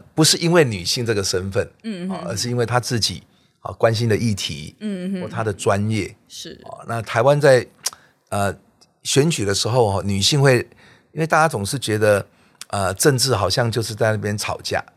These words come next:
Speaker 1: 可是女性比较没有那种争斗的那一面，哦，但是呢，呃，可是某个程度来讲，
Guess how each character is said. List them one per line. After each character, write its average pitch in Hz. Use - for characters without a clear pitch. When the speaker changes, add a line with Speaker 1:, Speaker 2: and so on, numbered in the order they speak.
Speaker 1:
可 -
是 147
女 160
性 175
比 101
较 147
没 120
有 127
那 123
种 82
争 143
斗 127
的 107
那 104
一 104
面， 107
哦， -
但 170
是 180
呢， 170
呃， 113
可 131
是 175
某 123
个 123
程 135
度 160
来 123
讲， 104